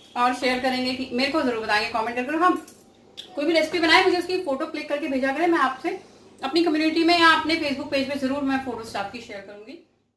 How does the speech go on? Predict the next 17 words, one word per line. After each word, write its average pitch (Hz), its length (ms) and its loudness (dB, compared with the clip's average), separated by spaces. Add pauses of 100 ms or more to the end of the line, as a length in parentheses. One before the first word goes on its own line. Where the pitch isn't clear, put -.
(220)
तो 285 100 -10
दोस्तों 349 240 2
फिर 370 160 4
मिलूंगी 370 260 6
आपसे 339 280 6
नई 320 120 2
रेसिपी 320 320 -2
के 320 100 -4
साथ। 311 240 -2
कोई 320 120 -2
हलवा 285 320 4
या 285 140 0
पूड़ी 269 260 -4
जो 277 140 -2
बनाना 262 300 2
चाहते 262 240 -2
हैं 277 140 -6